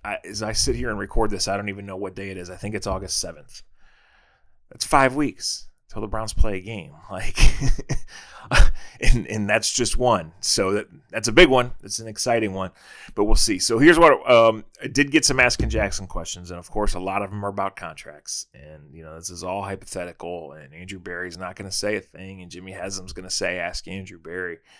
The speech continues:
Um, you know, we'll, we'll get to that, but he, what I'm gonna do is, uh, I'm gonna run down position by position. I'm gonna give you one guy from camp,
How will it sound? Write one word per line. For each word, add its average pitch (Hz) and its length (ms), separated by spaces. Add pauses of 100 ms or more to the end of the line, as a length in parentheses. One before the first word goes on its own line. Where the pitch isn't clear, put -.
(640)
Um, 82 540 (720)
you 101 100
know, 85 220
we'll, 107 160
we'll 127 220
get 131 180
to 123 80
that, 98 260
but 98 200 (580)
he, 143 200
what 139 140
I'm 160 120
gonna 160 140
do 120 320 (140)
is, 98 420
uh, 92 540
I'm 110 140
gonna 117 200
run 117 280
down 110 260
position 117 720 (140)
by 117 240
position. 104 580 (800)
I'm 104 80
gonna 104 100
give 104 160
you 101 100
one 107 280
guy 98 320 (240)
from - 180
camp, 90 320